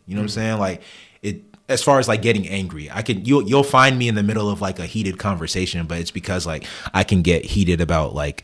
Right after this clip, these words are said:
Speaker 1: things that I'm talking about in a, in a respectful way. But, like, you won't really see me, like, flip out out of anger. You know what I'm saying? But that's because, like, that's not the person I wanna be portrayed as. You know what I'm saying? That's not the person
Speaker 2: Mm-hmm.
Speaker 1: I wanna be viewed as. It's not because it's not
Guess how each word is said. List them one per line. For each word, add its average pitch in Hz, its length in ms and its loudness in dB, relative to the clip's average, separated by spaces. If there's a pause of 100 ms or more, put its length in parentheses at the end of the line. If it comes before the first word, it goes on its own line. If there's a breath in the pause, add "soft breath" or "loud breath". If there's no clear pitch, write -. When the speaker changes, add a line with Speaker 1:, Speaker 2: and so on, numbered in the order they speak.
(140)
Speaker 1:
things 92 320 4
that 87 100 4
I'm 82 100 0
talking 92 380 4
about 98 320 6
in 92 120 2
a, 82 140 2
in 90 140 0
a 82 60 0
respectful 90 600 4
way. 120 280 8 (260 loud breath)
But, 104 120 6
like, 87 320 4
you 101 120 4
won't 117 200 10
really 107 200 6
see 113 240 6
me, 107 160 8
like, 87 200 4
flip - 380 4
out 92 200 8
out 85 180 2
of 69 80 -4
anger. 80 500 2 (260 soft breath)
You 98 100 6
know - 20 10
what 104 60 10
I'm 104 40 8
saying? 113 340 10
But 101 140 4
that's 127 220 8
because, 131 560 8
like, 101 340 0 (640)
that's - 180 -2
not 123 120 4
the 113 60 -4
person 113 280 0
I 101 80 2
wanna 98 340 0
be 87 200 -8
portrayed 90 500 -8
as. 82 260 -10
You 92 60 -8
know 92 40 -6
what - 20 -6
I'm 90 60 -10
saying? 92 160 -8
That's 90 120 -10
not 95 80 -8
the 82 60 -14
person 95 180 -8
Speaker 2:
Mm-hmm. 92 80 -6
Speaker 1:
I 95 40 -6
wanna 92 120 -6
be 80 120 -8
viewed 85 280 -8
as. 80 260 -8 (680 loud breath)
It's - 120 -2
not 113 160 6
because 110 440 4
it's - 260 -4
not 104 340 2